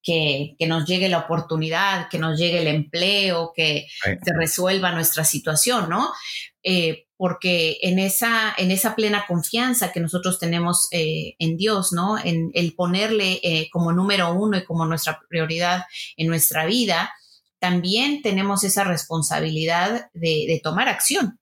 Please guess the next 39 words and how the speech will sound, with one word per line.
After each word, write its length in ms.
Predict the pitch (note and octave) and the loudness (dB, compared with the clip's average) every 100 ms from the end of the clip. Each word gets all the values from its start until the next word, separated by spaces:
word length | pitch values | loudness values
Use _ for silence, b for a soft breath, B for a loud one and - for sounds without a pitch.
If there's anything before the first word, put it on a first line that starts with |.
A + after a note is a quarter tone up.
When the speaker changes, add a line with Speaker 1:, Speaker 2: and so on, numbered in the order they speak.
| - | -4
Speaker 1:
para 180 | E3+ | 0
hacer 240 | D#3+ F3+ F3+ | 0 0 0
que 80 | F#3 | 0
las 180 | E3 | 0
cosas 280 | - E3+ F#3 | 0 0 2
sucedan 400 | F3+ - E3+ A#3 B3+ B B | 2 2 2 0 -2 B B
y 120 | E3+ | 0
agradar 500 | E3+ E3 D#3+ F3+ C#4+ | 0 0 0 0 0
a 100 | G#3 | 0
Dios, 300 | D#3+ E3+ D3 | 0 -2 0
¿no? 160 | F#3 A#3+ | 0 0
Como 180 | E3+ | 0
dice 180 | E3 E3+ | 0 0
aquí, 420 | F#3+ - F3+ F#3 - | -2 0 0 0 0
eh, 440 | F3 E3 D#3+ D#3 - _ - | 0 0 0 -4 -10 _ -4
en, 680 | D#3+ D#3+ D#3 D#3 D3+ D3+ - _ _ _ _ _ _ _ _ - | -2 0 0 0 -2 -4 -10 _ _ _ _ _ _ _ _ -2
en 120 | E3+ | 0
el 100 | E3 | 2
versículo 460 | E3 F3 F3+ G3+ | 0 0 0 0
treinta 280 | F3 E3 D#3 | 0 -2 0
y 60 | D3+ | -2
tres, 220 | F3 G3 | 0 0
dice, 280 | G#3 G#3 F#3+ B B B B | 2 0 -2 B B B B
"Por 140 | F3 | -2
lo 120 | F3 F3 | 0 0
tanto, 320 | F#3+ F#3 G#3+ | 0 0 -2
pongan 360 | G3 F#3+ G3 F#3+ | 0 0 0 0
toda 260 | F#3+ F#3 | 2 2
su 100 | F#3 | 0
atención 540 | F3 F3 E3 - A3+ A#3 | 0 0 0 2 2 2
en 80 | F#3+ | 2
el 120 | E3+ | 2
reino 260 | F3 E3+ | 2 2
de 100 | E3+ | 2
los 160 | D#3+ D#3+ | 2 2
cielos 380 | - F3+ F#3+ - | 2 2 0 0
y 220 | A3+ B3+ - | 0 0 0
en 120 | F#3 | 2
hacer 380 | F3 - A3+ | 4 2 2